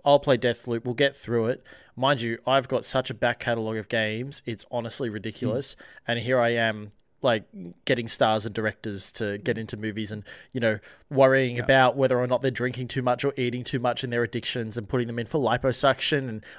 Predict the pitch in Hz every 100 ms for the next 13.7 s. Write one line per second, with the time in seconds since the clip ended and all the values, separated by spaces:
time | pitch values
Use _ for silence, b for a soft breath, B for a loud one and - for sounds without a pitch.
0 | 147 160 127 123 - 127 139 147 151 147
1 | 165 120 113 B B B - 139 139 127
2 | 143 170 135 - 139 156 156 147 139 147
3 | 147 139 135 - 135 139 147 175 147 139
4 | 147 143 - 160 196 123 104 123 - 135
5 | - 156 151 143 135 185 - 135 113 113
6 | 110 107 107 117 139 131 - B 156 185
7 | 180 233 131 120 226 - 170 170 156 135
8 | 135 131 120 117 123 147 131 175 214 214
9 | 233 220 196 156 - 165 139 107 107 -
10 | B B B 147 - 156 147 - - _
11 | 147 143 139 170 175 160 151 - 147 131
12 | 127 123 B - 131 131 131 - 131 120
13 | 113 - 110 113 101 - -